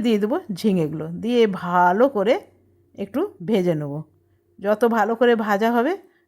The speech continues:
ততই কিন্তু তরকারি টেস্ট লাগবে। এটা আমি দুজনকার জন্য বানাচ্ছি। দিয়ে দিলাম দুটো কাঁচা লঙ্কা, তবে এখানে এখন আমি জল দেব না, পরে জল দেব। দিয়ে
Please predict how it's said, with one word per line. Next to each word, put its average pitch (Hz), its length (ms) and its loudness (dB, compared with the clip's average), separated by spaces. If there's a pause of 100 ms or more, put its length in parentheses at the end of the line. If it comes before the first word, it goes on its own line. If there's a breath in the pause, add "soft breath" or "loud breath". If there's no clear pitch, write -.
(100)
ততই 185 360 2
কিন্তু 226 240 0 (460)
তরকারি 190 380 0 (280)
টেস্ট 185 240 -4 (100)
লাগবে। 135 240 -6 (420)
এটা 247 260 0
আমি 262 100 2 (100)
দুজনকার 240 480 2
জন্য 254 140 2 (120)
বানাচ্ছি। 220 360 -2 (540)
দিয়ে 226 280 2
দিলাম 254 220 2 (160)
দুটো 208 220 2 (140)
কাঁচা 180 280 0 (120)
লঙ্কা, 156 340 -2 (560)
তবে 240 220 2
এখানে 277 240 2 (100)
এখন 262 160 0 (100)
আমি 254 120 0 (100)
জল 202 260 4
দেব 220 120 2 (100)
না, 294 60 -2 (140)
পরে 214 220 4 (100)
জল 160 140 4 (100)
দেব। 143 140 -6 (2250)
দিয়ে 262 260 -2